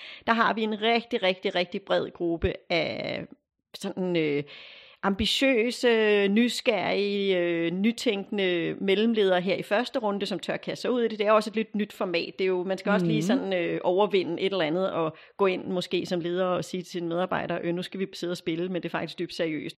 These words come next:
Speaker 1: Øh, så en masse mellemledere, og det er på tværs af alle, alle brancher og sektorer. Så det er både en masse forskellige typer store og små virksomheder,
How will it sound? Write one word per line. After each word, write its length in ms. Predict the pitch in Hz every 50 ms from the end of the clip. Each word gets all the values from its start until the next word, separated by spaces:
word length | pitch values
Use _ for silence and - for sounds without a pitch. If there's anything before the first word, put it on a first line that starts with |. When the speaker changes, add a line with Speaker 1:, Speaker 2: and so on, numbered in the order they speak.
| _ _ -
Speaker 1:
Øh, 300 | 185 185 170 156 147 -
så 120 | - -
en 140 | 196 208 220 233
masse 280 | 240 233 240 262 262 294
mellemledere, 580 | 262 226 208 208 220 226 220 214 202 202 208 -
og 180 | - 208 208
det 140 | 226 226 202
er 40 | 202
på 120 | 202 214
tværs 320 | - - 202 180 185 180 -
af 80 | - -
alle, 300 | 185 190 175 180 190 -
alle 240 | - - 160 165 165
brancher 440 | 180 - - 143 151 - - - 175
og 220 | 170 - 165 165
sektorer. 520 | 160 - 165 - - - 170 156 156 165 170
Så 120 | 165 175
det 100 | 165 -
er 60 | 190 185 -
både 300 | 185 180 185 185 190 190
en 120 | 180 180
masse 260 | 185 190 202 196 226
forskellige 360 | - 190 - - 175 - 170
typer 260 | - - 185 165 180 170
store 300 | 160 - - 196 190 190
og 60 | 175
små 160 | - 175 -
virksomheder, 600 | - 180 214 269 - - 285 269 269 254 - 254